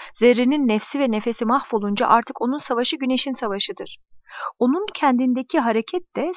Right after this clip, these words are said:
sükûn da gitmiştir. Biz Allah'ın kuluyuz ve yine ona döneceğiz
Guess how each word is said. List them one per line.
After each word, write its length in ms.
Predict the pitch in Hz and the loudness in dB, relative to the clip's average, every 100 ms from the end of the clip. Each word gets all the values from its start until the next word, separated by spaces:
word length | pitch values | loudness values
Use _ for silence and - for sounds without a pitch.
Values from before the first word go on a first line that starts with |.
| - | -8
sükûn 460 | - - 311 262 | -8 0 0 2
da 160 | 233 294 - | 0 -2 -4
gitmiştir. 680 | 226 - 208 - - 190 - _ _ _ _ - - | -10 -8 -6 -6 -6 -16 -16 _ _ _ _ -20 -4
Biz 240 | 233 269 - | 0 0 0
Allah'ın 400 | - 214 214 247 | 2 2 2 0
kuluyuz 460 | 233 214 208 196 180 - - | 0 -4 -4 -4 -6 -14 -2
ve 40 | 247 | 0
yine 280 | 254 311 | 2 4
ona 260 | 320 247 254 | 4 4 2
döneceğiz 500 | 220 214 208 208 196 | 2 0 0 -4 -4